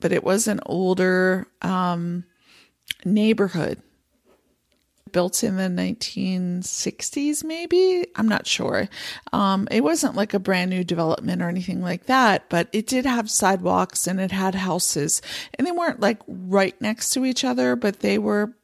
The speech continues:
pretty darn close. Um, it, it wasn't, like, super dense 'cause we weren't in the city at that time. We were in the East Bay of California,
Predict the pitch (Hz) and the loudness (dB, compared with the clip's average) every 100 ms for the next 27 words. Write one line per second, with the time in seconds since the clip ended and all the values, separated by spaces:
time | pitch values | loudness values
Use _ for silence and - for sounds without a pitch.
0 | - 285 262 214 196 180 180 190 - 208 | -6 -2 0 2 0 -2 -6 -4 0 0
1 | - - - - - - _ - 214 208 | 0 -2 -4 -10 -14 -16 _ 0 2 2
2 | 208 202 196 208 _ _ - 185 - 190 | 2 0 -2 -6 _ _ -8 -6 -4 -6
3 | 170 233 277 240 - 190 - - - 233 | -2 0 0 -2 -2 -2 -2 0 2 2
4 | 226 240 233 226 226 226 - - - - | 0 0 0 2 2 2 0 -4 -6 -6
5 | 160 - 202 190 190 - - - - 170 | -4 -2 -2 -2 -2 -2 -10 -12 -4 0
6 | 180 - - 185 170 175 - - - 220 | 2 2 0 0 0 0 0 0 -2 0
7 | 214 190 170 185 - - - - 208 185 | 2 2 0 -2 -4 -12 -16 -4 0 2
8 | 190 185 175 - 185 196 - - 180 175 | 2 0 -2 -2 -2 0 0 2 4 4
9 | 170 - 180 - - 180 175 - - 180 | 2 0 -4 -4 -4 -2 -2 -2 -2 0
10 | 175 170 135 | 2 0 -2